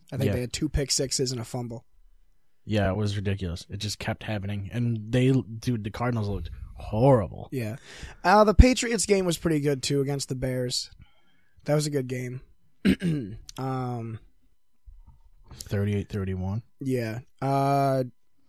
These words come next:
Speaker 1: who else played?
Speaker 2: Chargers Titans was twenty to nineteen.
Speaker 1: That was a good one, actually. Yeah, so I spoke too soon on that.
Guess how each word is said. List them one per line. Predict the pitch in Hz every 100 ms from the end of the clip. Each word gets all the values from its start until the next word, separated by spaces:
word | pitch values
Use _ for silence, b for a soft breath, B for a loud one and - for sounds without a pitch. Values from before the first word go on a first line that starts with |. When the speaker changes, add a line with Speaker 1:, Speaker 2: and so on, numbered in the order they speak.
| - _ -
Speaker 1:
who | 139 151
else | 131 123
played? | - 117 117 113 - - -
Speaker 2:
Chargers | - - 151 147 135
Titans | - 120 113 127 123 120
was | 110 101 - -
twenty | - 110 117 127
to | 107
nineteen. | 104 107 104 - 123 101
Speaker 1:
That | 165
was | 175 160
a |
good | 156 143
one, | 143 143
actually. | 143 143 135 139 135 139
Yeah, | 139
so | 135 -
I | 139
spoke | - 180
too | - 131
soon | - 143
on | 123 123
that. | 123 113